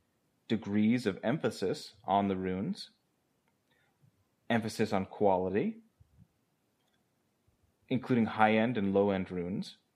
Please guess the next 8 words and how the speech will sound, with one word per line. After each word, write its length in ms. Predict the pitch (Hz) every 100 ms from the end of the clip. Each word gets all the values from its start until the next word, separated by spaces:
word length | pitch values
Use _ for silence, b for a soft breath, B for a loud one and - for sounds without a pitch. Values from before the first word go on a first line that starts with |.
| _ _ _ _ _ _ _ _ _ _ -
detailed 440 | - 147 - 208 -
diagrams 640 | 113 101 101 92 90 -
of 240 | - 101 -
imperative 640 | 104 104 101 90 92 139
marks, 580 | 151 180 - - - - _ _ _ _ -
A 120 | 135
K 240 | 180 143
A 300 | 98 95 131